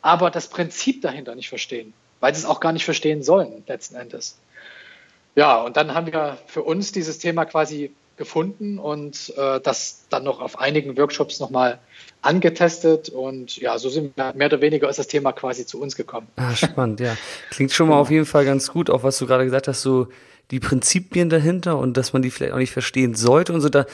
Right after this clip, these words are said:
Speaker 2: hoffe ich, dass wir da gleich nochmal ein bisschen raufkommen, auch wenn wir hier nicht die dreieinhalb Stunden, äh, haben, die ihr da in der blauen Lagune
Speaker 1: Ja.
Speaker 2: hattet. <laughs> Ähm, aber nichtsdestotrotz habe ich dich auch in den Talk geholt hier bei Peace Life, weil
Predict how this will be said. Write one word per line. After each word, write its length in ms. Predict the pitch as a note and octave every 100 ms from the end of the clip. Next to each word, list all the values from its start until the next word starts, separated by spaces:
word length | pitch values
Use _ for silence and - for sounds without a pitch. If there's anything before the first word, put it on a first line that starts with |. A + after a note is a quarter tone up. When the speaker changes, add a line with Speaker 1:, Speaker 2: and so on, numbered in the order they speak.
| - _ -
Speaker 2:
hoffe 240 | D3 E3+
ich, 80 | F3
dass 220 | D3+ D3
wir 40 | D3
da 100 | C3+
gleich 160 | D3
nochmal 160 | E3 D#3
ein 60 | C3
bisschen 220 | - C3
raufkommen, 460 | A#2 F3 - E3
auch 80 | C3+
wenn 160 | C3+ D3
wir 60 |
hier 80 | C#3+
nicht 260 | C#3 F#3 -
die 220 | C#3 C3+
dreieinhalb 400 | C3 C#3 C#3 B2
Stunden, 520 | - D3 C#3+ C3+ C3
äh, 40 | B2+
haben, 340 | B2 B2+ B2+
die 100 | B2
ihr 140 | B2 C3
da 140 | B2+
in 80 | B2
der 120 | B2
blauen 320 | A#2 B2 C3
Lagune 380 | B2 A#2 D3 D3
Speaker 1:
Ja. 60 | A#2
Speaker 2:
hattet. 280 | - A2+ -
<laughs> 300 | D3+ D3 C3+ F3+ E3 - - -
Ähm, 500 | - C3+ C3 C3 C3 B2+ E3 F3+ D#3
aber 140 | C3+
nichtsdestotrotz 720 | D#3 F3+ - F3 - D#3+ G#3 -
habe 140 | D3+
ich 40 |
dich 180 | D3+ D3+
auch 140 | D3+ C#3+
in 80 |
den 160 | C#3 C3+
Talk 280 | - D3+ -
geholt 200 | D#3+ C#3
hier 100 | C#3+
bei 140 | C#3
Peace 320 | C3+ D3+ C#3+
Life, 180 | D3 C3+
weil 280 | C3+ C3+ B2+